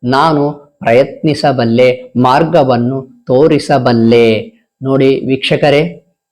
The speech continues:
ಮ್, ಸಾಕಷ್ಟು ಕರೆಗಳು ಬಂದಿದ್ದಾವೆ. ಅದರಲ್ಲೂ ಕೂಡ ಒಬ್ಬ ಆಟೋ ಡ್ರೈವರಿಗೆ ಮಾಟ ಮಾಡಿಸ್ತಾರೆ,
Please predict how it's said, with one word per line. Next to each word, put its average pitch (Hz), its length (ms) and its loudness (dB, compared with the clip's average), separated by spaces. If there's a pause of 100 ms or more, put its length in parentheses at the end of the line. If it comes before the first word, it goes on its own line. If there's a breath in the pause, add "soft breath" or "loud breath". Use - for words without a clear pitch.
(160)
ಮ್, 135 280 -2 (200)
ಸಾಕಷ್ಟು 170 560 -2
ಕರೆಗಳು 139 440 0
ಬಂದಿದ್ದಾವೆ. 120 920 -4 (300)
ಅದರಲ್ಲೂ 151 460 2
ಕೂಡ 139 220 0
ಒಬ್ಬ 127 320 0 (200)
ಆಟೋ 175 320 2
ಡ್ರೈವರಿಗೆ 160 500 2
ಮಾಟ 147 240 -4
ಮಾಡಿಸ್ತಾರೆ, 139 760 -8